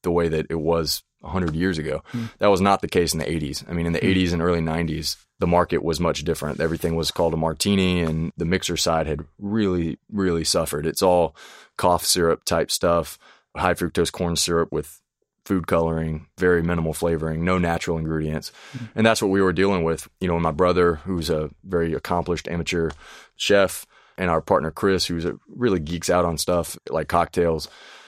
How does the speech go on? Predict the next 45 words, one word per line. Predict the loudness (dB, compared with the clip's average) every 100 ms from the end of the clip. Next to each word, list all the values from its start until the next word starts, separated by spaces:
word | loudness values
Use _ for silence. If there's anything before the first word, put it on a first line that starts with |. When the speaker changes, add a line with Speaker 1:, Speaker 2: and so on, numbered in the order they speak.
| -14
Speaker 1:
When | 0 2
you |
go | 6 4
home | 6 4 4
and | 2
you've | 2
had | 2 2
this | 2 -2
life-changing | -4 2 2 2 0 0 0
cocktail | 0 0 2 0
at | 2
a |
bar, | 2 4 4 4
and | 0 -2
Austin's | -2 -2 -2
got | -2 -2
one | -4
of |
the | -2
best | -4 -2
cocktail | -4 -2 -4
scenes | -2 -4 -4 -4 -8 -8
in | -6
the | -6
country, | -2 -4 -2 -6 -10 -6
and | -2
that's | 0 0
where | -2
we | -2
came | -2 -4 -2
up | -4 -8 -6
drinking | -6 -4 0
cocktails. | 0 0 -6 -8 -12 -20 -20 -20 _ _
You | -4
go | 4 4
home | 4 2 2
and | 0 0
try | 2
to | 4
replicate | 4 2 0 0 0
that | 0 0
amazing | -2 -2 0 0 0 -2 -4 -8 -16 _ _ _ 0
cocktail | 2 2 2 0
you | 0
had, | 0 -2